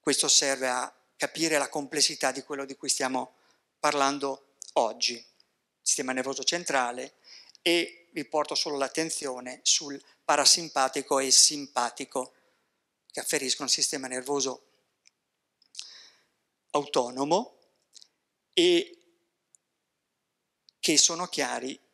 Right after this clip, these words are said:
che, che sono importanti poi quando parleremo di coerenza cardiaca.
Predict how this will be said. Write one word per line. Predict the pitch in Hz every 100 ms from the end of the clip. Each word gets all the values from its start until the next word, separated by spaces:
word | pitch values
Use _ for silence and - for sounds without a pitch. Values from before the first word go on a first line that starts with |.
| _
che, | 170 156 151 143
che | -
sono | - 151
importanti | 151 175 139 131 156
poi | 147
quando | 135 135 135
parleremo | - 139 135 135
di | 131
coerenza | 135 135 131 123
cardiaca. | 127 131 120 127 - -